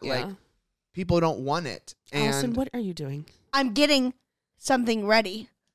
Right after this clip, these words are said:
Speaker 1: Like, you can't save this weird, you don't, you're
Speaker 3: This
Speaker 1: try-,
Speaker 3: is
Speaker 1: you're
Speaker 3: a part
Speaker 1: exposing
Speaker 3: of the
Speaker 1: yourself.
Speaker 3: pod. This is part of the
Speaker 2: Oh,
Speaker 3: pod.
Speaker 2: this is gonna be part of the pod?
Speaker 3: Yes.
Speaker 1: This is nasty.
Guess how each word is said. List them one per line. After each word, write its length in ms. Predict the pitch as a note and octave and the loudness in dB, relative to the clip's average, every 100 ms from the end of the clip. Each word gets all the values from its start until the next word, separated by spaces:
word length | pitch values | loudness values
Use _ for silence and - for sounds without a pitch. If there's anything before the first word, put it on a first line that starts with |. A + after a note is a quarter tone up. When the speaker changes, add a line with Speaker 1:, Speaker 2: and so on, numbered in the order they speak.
| _ _ _ _ | _ _ _ _
Speaker 1:
Like, 180 | G#3+ G#3+ | -6 -4
you 80 | A3 | -4
can't 220 | A3+ - | -4 -4
save 360 | - G3+ F#3 F3+ | -2 -4 -4 -6
this 220 | F#3+ - | -6 -6
weird, 460 | D#3 E3 D#3+ E3 - _ - - - - | -6 -4 -2 -4 -8 _ -20 -20 -18 -2
you 160 | A3 | 2
don't, 200 | B3+ G#3+ | 2 2
you're 180 | A3 A#3 | 0 2
Speaker 3:
This 220 | C4+ D#4 | 4 4
Speaker 1:
try-, 100 | E4+ | 6
Speaker 3:
is 80 | C4+ | 6
Speaker 1:
you're 80 | C4+ | 6
Speaker 3:
a 40 | |
part 360 | A#3+ A3+ C4+ C#4+ | 6 8 8 8
Speaker 1:
exposing 60 | A#3+ | 6
Speaker 3:
of 60 | |
the 40 | A3+ | 6
Speaker 1:
yourself. 300 | B3 G#3 C4 | 4 6 6
Speaker 3:
pod. 440 | C4+ A3+ F3 A3+ - _ _ _ | 8 6 2 -4 -18 _ _ _
This 260 | A3 B3 | -2 0
is 180 | C4 A#3+ | 0 -4
part 260 | G#3 A#3 A3+ | -2 0 0
of 60 | G3+ | -2
the 60 | G3 | 0
Speaker 2:
Oh, 40 | |
Speaker 3:
pod. 100 | A3 | 2
Speaker 2:
this 100 | G#3+ | 2
is 60 | F3+ | 0
gonna 100 | D#3 | -4
be 80 | C#3+ | -6
part 160 | C#3+ C3+ | -6 -8
of 60 | |
the 60 | C3 | -8
pod? 320 | B2+ G2 D#3 | -8 -8 -6
Speaker 3:
Yes. 200 | A3+ G#3 | -6 -4
Speaker 1:
This 200 | A3+ A3+ | -4 -4
is 120 | C4 | -4
nasty. 800 | A#3+ F#3 F#3+ G3 - - B2+ D#3 | -4 -2 -4 -10 -12 -12 -12 -14